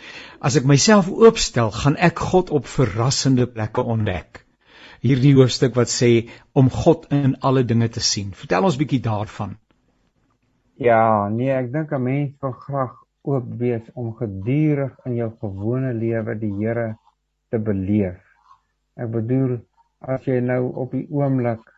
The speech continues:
Speaker 2: ehm, dis die maklike ene. As jy die kos wat jy nou-nou gaan eet,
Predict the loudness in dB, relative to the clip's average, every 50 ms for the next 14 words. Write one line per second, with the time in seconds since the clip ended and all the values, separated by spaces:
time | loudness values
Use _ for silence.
0 | _ _ _ _ _ _ _ _ _ _ -10 -6 -6 -4 -2 -2 -2 -4 -6 -8
1 | -6 -4 -4 -4 -2 -2 -2 0 0 2 0 0 -2 -4 -6 -6 -6 -6 -8 -6
2 | -6 -6 -4 -4 -6 -8 -10 -14 _ _ _ _ _ _ _ _ _ _ _ _
3 | _ -6 -6 -6 -6 -4 -2 -2 0 0 -2 -2 -4 -6 -8 -12 _ -2 0 0
4 | 0 -2 -4 -6 -6 -4 -2 -4 -2 -2 -2 -2 -2 -2 -2 -2 -2 -4 -6 -8
5 | -6 -6 -6 -6 -10 _ _ _ -2 -2 -2 -2 -4